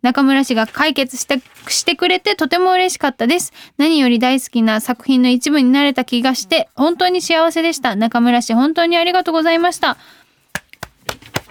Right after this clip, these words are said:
覚えてます。それ舞台でやったの。舞台が終わった後に、実際に次のお悩みっていうことで、お客さんからいただいてた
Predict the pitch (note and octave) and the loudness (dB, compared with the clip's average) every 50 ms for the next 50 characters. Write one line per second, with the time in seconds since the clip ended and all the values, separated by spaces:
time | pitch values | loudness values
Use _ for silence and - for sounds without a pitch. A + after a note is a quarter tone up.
0 | - - - - - - - - - - - C4+ C4+ C#4+ F4 E4+ - - A#3 A3 | -16 -16 -14 -14 -12 -10 -10 -10 -8 -2 0 2 2 2 2 0 0 -2 -2 -2
1 | G#3+ A3 - - - - _ _ _ _ _ _ _ _ _ - - - E4 D#4+ | -2 -2 -4 -8 -16 -20 _ _ _ _ _ _ _ _ _ -6 -2 0 0 2
2 | D4+ C4 D#4+ F#4 - G4+ E4+ D4 A#3+ A3+ A3 A3 A3 A3 - - G#3+ G3+ - - | 2 2 0 0 0 0 0 0 0 0 0 0 -2 -2 -4 -6 -6 -6 -8 -12
3 | - - - - - - _ _ - E4 F4+ - G4 F4+ F4 E4+ E4+ E4 E4 D#4+ | -18 -20 -20 -20 -20 -20 _ _ -4 -4 -2 0 0 0 2 0 0 0 0 0
4 | D#4+ D#4+ D#4+ D#4 D#4 D#4 D#4 D#4 D#4 D4+ D4+ D4+ D4+ D4 C#4+ D#4 G#4+ A4+ F4 C4 | 0 0 0 0 0 0 0 0 0 0 0 0 0 0 0 0 0 0 0 0
5 | D#4 E4 F4 F#4 _ - G4 G4+ G4 - F4 E4+ F#4+ A4+ B4+ A#4+ E4 - - - | 0 0 0 -2 _ -2 -2 -2 -2 -2 -2 -2 0 0 0 0 -2 -2 -2 -2
6 | A#3 B3+ B3+ - - E4 D#4 D#4 D#4 E4 F#4+ A4 A4+ G4+ C#4+ - - - _ _ | -2 -2 -2 -2 -2 0 0 0 0 0 0 0 0 0 -2 -2 -4 -10 _ _
7 | _ _ _ - - C#4 C#4+ C#4+ B3+ A#3+ A#3 A#3 A#3+ B3 C4 C#4 C4+ C#4 C#4+ D4 | _ _ _ -4 0 2 2 2 2 2 2 2 2 2 2 2 2 2 2 0
8 | C#4 - _ - A3 G#3+ G#3 G#3 - A3+ A3+ A#3+ B3+ C4+ F#4+ G4+ D#4+ G#3 - _ | -2 -4 _ -6 -4 -2 -2 -2 -4 -4 -2 -2 0 0 0 0 0 -2 -4 _
9 | _ _ - - A3+ A#3 B3+ A#3+ A#3 A3 - - B3 A#3 A3+ A3+ - B3 A#3+ B3 | _ _ -8 -4 -2 0 0 0 -2 -2 -4 -2 0 0 0 0 0 0 0 0
10 | A#3+ A3+ F3 - - _ _ _ _ _ - G#3+ B3 A#3+ A#3 A3+ A3 A3 G#3+ - | 0 0 -2 -4 -8 _ _ _ _ _ -8 -4 -2 0 0 0 0 -2 -4 -4
11 | A3+ A3 - A3 A3 A3 A3 - | -6 -6 -2 -2 -2 -2 -2 -6